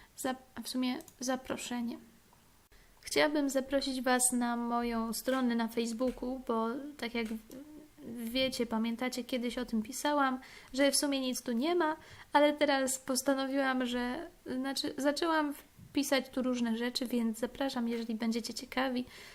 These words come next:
Tutaj pojawiają się też informacje o najnowszych filmach, więc, e, serdecznie zapraszam, jeśli ktoś byłby ciekawy. Oczywiście nadal,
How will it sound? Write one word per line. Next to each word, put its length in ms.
Tutaj 280
pojawiają 540
się 140
też 180
informacje 600
o 20
najnowszych 600
filmach, 400
więc, 920
e, 380
serdecznie 640
zapraszam, 540
jeśli 160
ktoś 380
byłby 300
ciekawy. 440
Oczywiście 680
nadal, 500